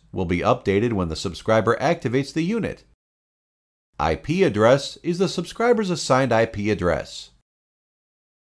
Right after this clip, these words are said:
Auto resume option. This option, when active,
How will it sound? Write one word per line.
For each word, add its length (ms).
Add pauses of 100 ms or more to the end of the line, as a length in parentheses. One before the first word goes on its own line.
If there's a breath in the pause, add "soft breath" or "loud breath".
Auto 220
resume 560
option. 640 (240)
This 280
option, 420
when 160
active, 560